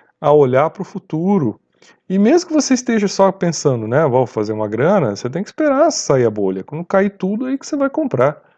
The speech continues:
Aí você fica olhando, "Não, beleza, quando chegar na outra bolha eu vendo e caio fora, eu fiz meu patrimônio e, né, realizou, realizou, né? Esse é o caminho."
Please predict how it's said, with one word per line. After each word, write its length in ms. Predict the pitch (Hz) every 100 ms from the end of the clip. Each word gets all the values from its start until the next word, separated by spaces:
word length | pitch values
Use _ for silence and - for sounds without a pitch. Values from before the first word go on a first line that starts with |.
| _ _ _ _ _ _
Aí 180 | - 113
você 140 | -
fica 240 | 151 190 254
olhando, 200 | 277 240
"Não, 180 | 220
beleza, 380 | 110 185 190 175
quando 180 | - 123
chegar 280 | 131 127 127
na 80 | 123
outra 240 | 123 123
bolha 220 | 120 147
eu 60 | 165
vendo 320 | 156 170 233
e 40 |
caio 240 | 254 233 240
fora, 440 | - 170 160 202
eu 180 | 240 247
fiz 240 | - 180
meu 120 | 170 170
patrimônio 800 | 160 170 151 123 139 185 247 - _ _ _ _ _ _ _ _ -
e, 440 | 139 160 180 226
né, 340 | 226 226 269 320 _ _ _ _ _ _ _ _
realizou, 680 | 131 139 190 202 220 285 - _ _ _ _ _ _
realizou, 600 | 135 143 190 175 202 240 _ _ -
né? 280 | 127 214 262 _ _ -
Esse 240 | 123 -
é 20 |
o 40 | -
caminho." 340 | 262 147